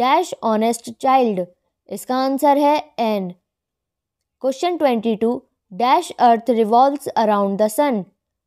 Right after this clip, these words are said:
इसका आंसर है the। Question twenty-three, work hard, you will do well in the exams। Use if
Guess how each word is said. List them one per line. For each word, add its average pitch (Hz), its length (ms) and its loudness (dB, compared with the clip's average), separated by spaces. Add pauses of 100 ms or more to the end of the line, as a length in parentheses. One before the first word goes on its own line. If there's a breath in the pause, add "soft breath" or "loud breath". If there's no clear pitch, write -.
(260)
इसका 240 280 -6
आंसर 254 320 0
है 277 260 2 (520)
the। 202 260 0 (880)
Question 302 380 -4
twenty-three, 240 680 -2 (380)
work 254 360 -2
hard, 220 520 0 (340)
you 262 200 -4
will 311 240 0
do 254 340 0 (200)
well 262 300 2
in 220 180 -4
the 214 160 0
exams। 226 680 -2 (2250)
Use 320 460 -2
if 233 240 2